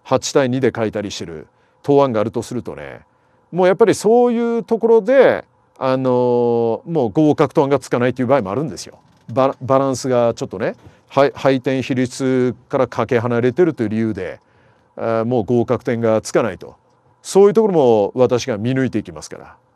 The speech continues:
ええ。まあ、面白い講座だと思いますよ。なかなか貴重というかね。で、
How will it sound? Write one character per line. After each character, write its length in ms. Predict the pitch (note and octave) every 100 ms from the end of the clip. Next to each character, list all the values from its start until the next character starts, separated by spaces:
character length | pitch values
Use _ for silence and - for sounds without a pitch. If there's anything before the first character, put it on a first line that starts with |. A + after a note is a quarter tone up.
| _ _ -
え 300 | B2 A2 -
え。 20 | _ _ _ _
ま 100 | F3
あ、 20 |
面 180 | D3 D3
白 200 | - E3+
い 40 | D#3+
講 160 | E3
座 140 | D#3+ F3
だ 80 |
と 80 | C#3
思 120 | B2+
い 40 | C#3
ま 60 |
す 60 | G#2+
よ。 220 | F2+ D#2 _ _ _ _ _ _ -
な 160 | B2
か 100 | D3
な 100 | C#3+
か 120 | C3+ B2+
貴 120 | -
重 220 | C#3 A#2
と 80 | A2+
い 40 |
う 60 | D#2+
か 120 | D#2+
ね。 220 | B2+ E3+ _ _ _ _ _ - _ _ _ -
で、 400 | D#3+ E3+ F3